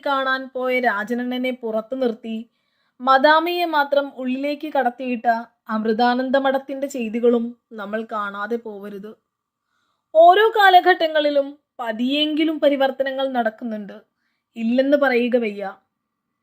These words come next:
പക്ഷേ ആ കാലഘട്ടങ്ങളെയെല്ലാം അതിജീവിച്ച് ശോഭിക്കുക ഇത്തിരി പ്രയാസമാണ്. ശ്രമകരമാണ്.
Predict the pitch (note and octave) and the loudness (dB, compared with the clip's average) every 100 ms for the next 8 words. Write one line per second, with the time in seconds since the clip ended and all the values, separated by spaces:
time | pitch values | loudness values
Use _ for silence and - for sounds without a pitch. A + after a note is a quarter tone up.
0 | _ _ _ _ _ C#4 C4+ - D#4 D4 | _ _ _ _ _ -8 -6 2 4 4
1 | C#4+ _ _ - B3 C4+ C4+ A#3+ B3 C#4 | 0 _ _ 2 2 4 4 4 4 2
2 | D4 C#4+ C#4+ C#4 C4+ C4+ C4 B3 A3+ G#3+ | 0 0 2 2 2 0 -2 -2 -2 -2
3 | B3 B3 A#3+ A#3+ A#3+ - - A#3+ A3 A3 | -2 -2 -4 -4 -4 -8 -6 -2 0 0
4 | B3 C4 B3 C4 C4 A#3+ B3 A#3 G#3+ G#3+ | 0 -2 0 0 0 -4 -4 -2 -2 -4
5 | - A#3 G3 G#3 A3 _ _ _ _ - | -6 -8 -6 -10 -14 _ _ _ _ -8
6 | - A3 G#3+ G#3+ A3 A3 G3 G3 | 0 2 2 2 0 -2 -8 -12